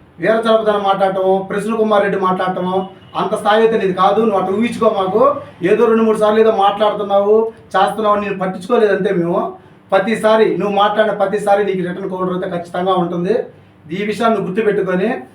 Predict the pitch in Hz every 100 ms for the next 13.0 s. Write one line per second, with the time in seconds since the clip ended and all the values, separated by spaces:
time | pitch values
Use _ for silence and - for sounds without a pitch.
0 | - - 170 214 226 196 185 202 202 196
1 | 190 190 190 185 190 202 196 185 180 214
2 | 202 - 175 175 170 175 175 240 254 -
3 | _ _ _ 151 180 185 247 202 202 247
4 | 240 233 233 220 214 208 175 156 170 180
5 | 208 220 220 - 214 214 196 214 220 196
6 | 185 214 208 196 196 185 214 190 175 180
7 | 170 139 - - - _ - 185 233 226
8 | 208 202 190 190 180 185 190 196 190 190
9 | 190 208 208 - _ - 180 196 208 196
10 | 185 196 220 269 277 - - 202 180 254
11 | 254 - 233 240 240 233 220 175 - -
12 | 170 185 190 196 208 208 185 208 202